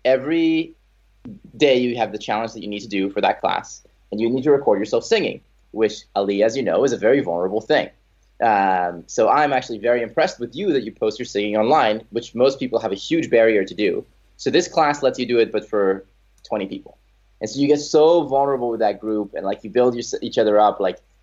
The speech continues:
it's a really amazing experience. Um, and that's, like, a digital version. But let's talk about, for a second, 'cause I, like whoever asked the question, did not have friends in high school. I could not find anyone in my high school that I really connected with. And to this day,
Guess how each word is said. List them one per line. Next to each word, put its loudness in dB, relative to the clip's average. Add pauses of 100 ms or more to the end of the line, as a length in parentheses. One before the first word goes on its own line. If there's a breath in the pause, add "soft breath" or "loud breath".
(120)
it's -6
a 0
really 2
amazing -2
experience. -4 (360)
Um, 2
and -2
that's, 0
like, 0
a -4
digital 2
version. -6
But 0
let's 0
talk 2
about, -14
for 0
a 2
second, -4
'cause -6 (100)
I, 2 (100)
like -4
whoever 2
asked 0
the -4
question, -6 (220)
did -2
not 2
have -2
friends -4
in -8
high -4
school. -14 (520)
I -4
could 0
not 0
find 0 (120)
anyone 2
in 0
my 0
high -2
school -6
that 2
I 4
really -4
connected -16
with. -12 (420)
And -8
to -4
this 0
day, 2